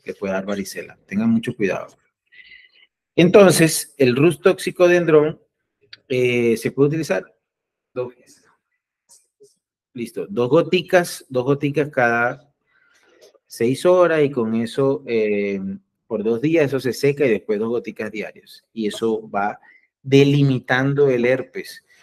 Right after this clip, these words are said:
porque el herpes es una condición, esa culebrilla te puede demorar hasta seis meses si tienes la defensa muy bajita.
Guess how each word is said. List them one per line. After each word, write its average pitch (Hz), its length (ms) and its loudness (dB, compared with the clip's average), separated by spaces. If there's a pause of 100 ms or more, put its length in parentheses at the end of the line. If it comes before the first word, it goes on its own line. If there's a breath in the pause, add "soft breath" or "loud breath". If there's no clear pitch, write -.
(200 soft breath)
porque - 220 -6
el 110 100 0
herpes 113 260 -4
es 131 60 -8
una 139 160 -4
condición, 131 600 -2
esa 123 180 -6
culebrilla 113 500 -2
te 117 140 -4
puede 101 220 -4
demorar 107 300 -4
hasta 110 300 -10
seis 110 320 -8
meses 113 420 -8
si 104 100 -18
tienes 98 220 -16
la 104 80 -8
defensa 92 440 -12
muy 90 160 -20
bajita. 95 400 -20